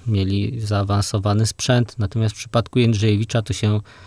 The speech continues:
rozwinęło w-, naprawdę wyjątkowo, nawet na ich tle. Raz, że sobie wybudował bardzo dobrze wyposażone obserwatorium. Dwa, że wykonał w tym obserwatorium ogromną ilość,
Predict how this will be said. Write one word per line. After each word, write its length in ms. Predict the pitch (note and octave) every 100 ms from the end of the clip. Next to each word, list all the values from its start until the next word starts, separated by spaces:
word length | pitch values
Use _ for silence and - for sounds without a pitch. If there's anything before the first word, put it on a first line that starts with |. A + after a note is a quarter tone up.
| - -
rozwinęło 720 | A#2+ G#2 A#2 A#2+ A#2 A2+ -
w-, 320 | B2+ A#2+ B2 B2
naprawdę 440 | A2+ B2+ A2+ A2+
wyjątkowo, 640 | A2+ A2+ G#2+ - A#2 G#2
nawet 320 | G2+ G2+ -
na 100 | A2+
ich 160 | A2 -
tle. 300 | - G2+ F#2+ - - - D#3+ C3+
Raz, 240 | B2+ B2+
że 160 | A#2+ G#2+
sobie 260 | A#2+ A2
wybudował 540 | G#2+ A2 A2 A#2 A2 G#2
bardzo 640 | G#2+ A2+ G#2 A2 G#2+ A#2 C3
dobrze 380 | A#2 A#2 A2+
wyposażone 720 | G#2+ G2+ A2 G#2+ G2+ G#2+ G#2+ G#2
obserwatorium. 920 | G#2+ - G#2+ A2+ - G2 F#2 G2+ G2+
Dwa, 420 | G2+ G#2+ G#2 G#2+ G#2+ - - - A#2
że 500 | G#2+ G2+ G2+ G#2 G#2
wykonał 420 | G2+ A2+ A#2 A2+
w 80 | -
tym 140 | A2+
obserwatorium 880 | G2+ - G#2+ G#2 G#2+ G#2+ G#2+ G#2+ A#2+
ogromną 580 | - G#2+ A2 A2+ A#2 A2+
ilość, 640 | A#2 G#2+ G#2 G2+ - -